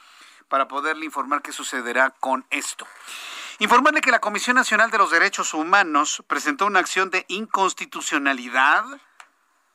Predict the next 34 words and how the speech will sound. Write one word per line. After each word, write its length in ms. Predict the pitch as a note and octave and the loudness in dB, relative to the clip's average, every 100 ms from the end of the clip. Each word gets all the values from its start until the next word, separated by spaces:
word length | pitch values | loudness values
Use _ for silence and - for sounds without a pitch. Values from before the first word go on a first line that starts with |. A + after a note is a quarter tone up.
| _ _ _ - | _ _ _ 0
ante 160 | D#3+ | 4
la 80 | E3+ | 4
Suprema 380 | D#3 D3+ G3+ G3 | 2 0 2 2
Corte 220 | G3 G3 | 0 -2
de 100 | F#3 | -2
Justicia 460 | D#3 D3+ F3+ D#3+ F3+ | -2 -6 -6 -2 0
de 60 | |
la 80 | D3+ | 2
Nación 260 | D3 C3+ F#3 | 0 -2 0
contra 280 | F#3+ D3+ D3 | 0 2 0
la 40 | |
ley 220 | C#3+ F3 | 2 0
de 200 | E3 E3+ | -2 -2
la 120 | D#3 C#3 | 0 -2
Fiscalía 500 | D3+ - C#3+ D3+ F3 | -4 -6 -4 -2 -2
General 380 | D#3 C#3 D3+ | -4 0 0
de 80 | D3+ | 2
la 100 | E3 | 2
República, 580 | E3 E3+ G#3 G#3+ G3+ D#3+ | 2 0 -4 -6 -4 -2
la 160 | D3 D3 | 2 2
ley 220 | E3 F#3 | 0 -4
F 220 | E3 F3 | -6 -6
G 40 | |
R, 300 | - F3+ F3+ | 0 2 2
como 180 | E3 D3+ | -2 -10
se 120 | C3+ | -8
le 80 | D3 | -8
conoce. 420 | C3 D#3+ F3+ - - _ _ _ - - - | -4 -6 -6 -12 -18 _ _ _ -20 -20 -6
No 120 | F3 A3 | 0 2
sé 120 | B3 | 2
qué 100 | A#3+ | -2
me 100 | A3+ | -2
sorprende 540 | - F#3 G3 G#3+ G#3 | 2 2 2 -2 -2
más, 480 | G3 G3+ - - - | 0 0 -2 -12 -14